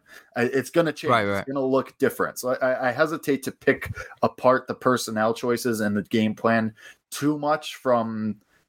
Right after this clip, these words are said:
Speaker 1: you know, three quarters we'll round up and say a, a game
Speaker 2: <laughs>
Speaker 1: play,
Speaker 2: Sure.
Speaker 1: a, a game action, but
Speaker 2: Yes.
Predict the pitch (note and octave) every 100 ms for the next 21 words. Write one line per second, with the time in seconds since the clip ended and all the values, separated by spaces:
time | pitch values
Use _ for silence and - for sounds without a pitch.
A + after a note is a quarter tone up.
0 | - A#2 A2 B2+ B2+ B2 A#2+ A#2+ B2+ A#2+
1 | - A2+ A2 A2 G#2+ A#2+ - _ - A2
2 | G#2+ B2 A#2 A2 G#2+ A2 G#2 A2 G#2+ A2
3 | A#2 A#2 - A#2 A#2 A2+ A2 A2 G#2+ G#2
4 | A2+ A2+ - B2 G#2 F#2+ - C#3 B2 F2+